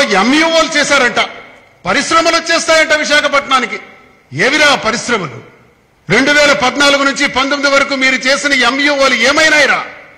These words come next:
వాటికి సమాధానం చెప్పండిరా. బహిరంగ చర్చా వేదిక కాదు, ప్రత్యక్షంగా వచ్చి మాట్లాడడానికి సిద్ధంగా ఉన్నాను. ఉత్తరాంధ్ర నాయకుడిగా, వైఎస్ఆర్ కాంగ్రెస్ పార్టీ కార్యకర్తగా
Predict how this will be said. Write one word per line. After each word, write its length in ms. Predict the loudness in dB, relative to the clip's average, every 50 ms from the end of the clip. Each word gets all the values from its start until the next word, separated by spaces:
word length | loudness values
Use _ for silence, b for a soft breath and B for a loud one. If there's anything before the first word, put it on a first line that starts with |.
| _ _ _ _ _ _ _ _ _ _ _ _ _ _ -4
వాటికి 220 | 0 0 0 0
సమాధానం 520 | 2 2 2 2 4 4 4 4 2 2 2 2 0
చెప్పండిరా. 440 | 0 0 2 2 2 2 2 2 0 -2 -6 -12 -16 -20 -20 -20 -20 -20 _ _ _ _ _ _ _ _ _ _ -10 -4
బహిరంగ 400 | -2 0 2 4 4 2 2 2
చర్చా 400 | 0 0 0 -2 -2 0 0 2
వేదిక 320 | 2 2 2 2 0 0 0 0
కాదు, 260 | 0 2 2 2 0 -2 -4 -8 -14 -20 -20 -20 -20 -20 _ _ _ _ _ _ -2
ప్రత్యక్షంగా 720 | 0 0 0 0 0 0 0 0 0 0 0 2 2 2
వచ్చి 220 | 2 2 0 0
మాట్లాడడానికి 680 | 0 2 2 2 2 2 2 2 2 2 0 0 0 -2
సిద్ధంగా 460 | -2 -4 -4 -2 0 0 2 2 2 2
ఉన్నాను. 360 | 2 2 0 0 0 0 -2 -6 -10 -20 -20 -20 -20 -10 -6
ఉత్తరాంధ్ర 540 | -6 -4 0 0 2 2 2 2 2 2 2
నాయకుడిగా, 480 | 4 4 2 2 2 0 0 0 0 -2 -2 -6 -12 -18 -20 -20 -20 -20 -20 -20 _ _ _ _ _ _ _ _ _ _ _ _ _ _ _ 0
వైఎస్ఆర్ 460 | 2 2 2 2 2 0 0 0 0
కాంగ్రెస్ 480 | 2 0 0 2 2 0 0 0 0 -2
పార్టీ 260 | -2 0 0 -2 -2
కార్యకర్తగా 640 | 0 0 2 2 2 2 0 0 0 0 0 0